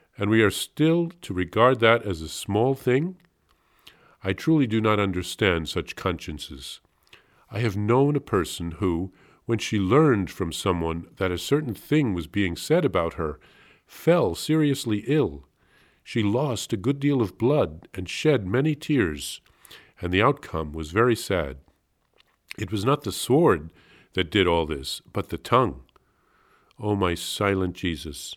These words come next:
have mercy on us. I have wandered onto the subject of silence, but this is not what I wanted to speak about, but rather about the soul's life with God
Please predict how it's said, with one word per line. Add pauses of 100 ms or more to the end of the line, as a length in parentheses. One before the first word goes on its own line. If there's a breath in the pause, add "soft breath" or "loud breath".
(100)
have
mercy
on
us. (1700 soft breath)
I
have
wandered
onto
the
subject
of
silence, (220)
but
this
is
not
what
I
wanted
to
speak
about, (400 soft breath)
but
rather
about
the
soul's
life
with
God